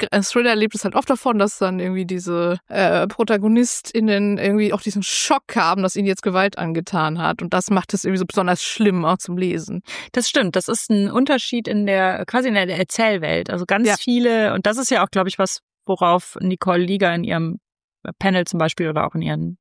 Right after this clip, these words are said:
Speaker 2: Texten oder so, äh, viel so drauf abzielt, dass, äh, die Ge-, die Gewalt in dem Worldbuilding oft so verankert ist, ne? Also,
Speaker 1: Mhm.
Speaker 2: dass in einem, im Fantasy-Worldbuilding es ganz häufig so ist, dass Gewalt in einem viel höheren Maße quasi gesellschaftlich legitimiert ist.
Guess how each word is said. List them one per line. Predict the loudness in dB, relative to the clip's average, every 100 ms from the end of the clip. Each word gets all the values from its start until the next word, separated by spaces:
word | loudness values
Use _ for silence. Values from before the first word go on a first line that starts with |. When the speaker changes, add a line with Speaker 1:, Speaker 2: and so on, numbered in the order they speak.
| -6
Speaker 2:
Texten | -6 -4 -2
oder | 0
so, | 0 -4 -6 -16 -12 -2
äh, | 2 2
viel | 2 0
so | 0
drauf | 0
abzielt, | 0 -4 -2 2 0 0
dass, | -2 -2 -2
äh, | -2 -2
die | 0
Ge-, | -2 -2
die | -6 -2 -2 0
Gewalt | -2 2 2 2 0 0
in | 0 2 4
dem | 4
Worldbuilding | 4 2 2 0 0
oft | -2 -4
so | -6
verankert | -4 -2 -2 -8
ist, | -8 -4
ne? | -2
Also, | -2 -2 -2 -2
Speaker 1:
Mhm. | -2
Speaker 2:
dass | -2 -2
in | -4
einem, | -6 -4
im | -2
Fantasy-Worldbuilding | 0 0 -2 -2 -2 0 2 2 0 -2 -2 -4
es | -4
ganz | -4 -2
häufig | -2 -2 -2
so | -8 -8
ist, | -8 -8
dass | -8
Gewalt | -4 -2 0 0 -4 _ -20 -16 -4
in | -4
einem | -2
viel | 0 2
höheren | 4 4 4 2 0
Maße | 2 0 -2 -6
quasi | -4 -2 -2 -2 -6 -8 -20 -4
gesellschaftlich | 0 2 2 0 -2 -2 0 2
legitimiert | 2 0 0 2 2 0 -2
ist. | -12 -12